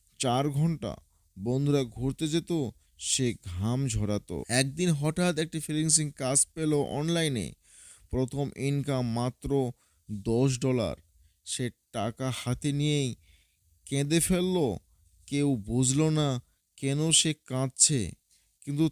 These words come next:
তার মনে হচ্ছিল, এই, এই দশ ডলার আমার প্রথম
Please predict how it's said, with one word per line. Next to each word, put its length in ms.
তার 260
মনে 280
হচ্ছিল, 600
এই, 280
এই 240
দশ 380
ডলার 360
আমার 420
প্রথম 540